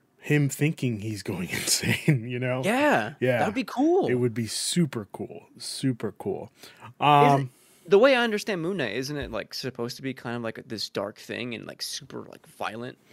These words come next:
Speaker 1: Yeah, uh, the, the
Speaker 2: Kind of.
Speaker 1: if, uh, from what I know about the Moon Knight character, he is probably crazier than Deadpool and more violent.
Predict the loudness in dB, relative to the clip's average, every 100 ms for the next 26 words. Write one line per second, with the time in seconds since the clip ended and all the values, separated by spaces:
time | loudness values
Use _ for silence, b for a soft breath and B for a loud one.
0 | B B 4 8 8 6 0 -4 -2 -4
1 | -4 -4 -6 -8 -8 -4 -4 -6 -16 _
2 | _ -2 0 2 2 4 6 6 6 4
3 | 4 4 2 0 -4 -14 -10 -6 -2 -2
4 | 0 -2 -4 -6 -4 -6 -4 -2 -2 B
5 | B B -4 0 4 4 2 -4 -6 0
6 | 0 0 -2 -4 -4 -6 b b b _
7 | -4 2 4 4 2 2 2 2 0 -2
8 | -4 -6 -10 -10 -16 _ _ _ _ _
9 | _ _ _ _ _ _ _ _ _ _
10 | _ -2 -2 -2 -2 -4 -6 -10